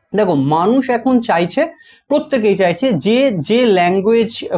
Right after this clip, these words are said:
পছন্দ করে, মানে যে যে ল্যাঙ্গুয়েজ ভালোবাসে, কিংবা যেটা যার মাতৃভাষা, সেই রিলেটেড কন্টেন্ট কিন্তু খুঁজে বার করবার, বা লোকাল ভাষায় কন্টেন্ট, মানে সেটা বাংলা হতে পারে, হিন্দি হতে পারে, তামিল হতে পারে, উর্দু হতে পারে, যে যে ভাষায় সাবলীল,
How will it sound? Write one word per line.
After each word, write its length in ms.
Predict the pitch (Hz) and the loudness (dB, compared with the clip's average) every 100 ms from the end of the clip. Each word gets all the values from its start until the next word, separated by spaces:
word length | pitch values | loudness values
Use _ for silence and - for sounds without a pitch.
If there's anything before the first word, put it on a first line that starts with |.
| - | -4
পছন্দ 360 | 170 214 214 | -4 -2 -2
করে, 160 | 208 220 | 0 0
মানে 200 | 220 226 | 2 0
যে 200 | 175 220 | 0 0
যে 160 | 185 196 | 0 2
ল্যাঙ্গুয়েজ 360 | 175 180 196 | 0 0 -4
ভালোবাসে, 400 | 156 170 190 202 | -2 -2 0 0
কিংবা 180 | 220 240 | 0 0
যেটা 260 | 185 220 233 | 0 0 0
যার 240 | 233 233 | 0 0
মাতৃভাষা, 720 | 185 196 - 254 190 156 220 | 2 -2 -2 0 0 0 -2
সেই 440 | 220 220 247 269 | -2 0 2 2
রিলেটেড 600 | 196 175 214 262 262 175 - | 0 0 0 0 0 -2 -2
কন্টেন্ট 540 | 175 165 165 185 180 | -2 -2 -2 -4 -4
কিন্তু 240 | 175 196 | -6 -4
খুঁজে 280 | 262 202 180 | -4 -2 -2
বার 200 | 151 143 | 0 -2
করবার, 320 | - 135 135 - - - - | -2 -2 -2 -6 -12 -16 -4
বা 60 | 226 | 0
লোকাল 440 | 208 226 262 262 | 2 2 2 0
ভাষায় 400 | 214 226 - 254 | 0 -2 0 -2
কন্টেন্ট, 540 | 233 202 185 160 127 - | 0 0 0 0 -4 -4
মানে 220 | 175 196 | -2 -2
সেটা 180 | 214 208 | 0 -2
বাংলা 300 | 147 165 190 | -2 0 0
হতে 180 | 196 | 0
পারে, 200 | 196 214 | 0 0
হিন্দি 260 | 196 156 170 | 0 0 0
হতে 180 | 196 202 | 0 0
পারে, 180 | 202 208 | 0 0
তামিল 420 | 143 147 202 196 | 0 0 2 0
হতে 160 | 190 196 | 0 0
পারে, 160 | 202 | 0
উর্দু 360 | 175 151 160 202 | 0 0 0 0
হতে 140 | 185 | 0
পারে, 180 | 185 196 | 0 0
যে 260 | 151 247 262 | 0 0 0
যে 200 | 269 240 | 0 0
ভাষায় 560 | 156 165 240 185 233 - _ _ | 0 -2 0 0 -2 -6 _ _
সাবলীল, 500 | - 214 208 202 196 | -8 -2 2 2 0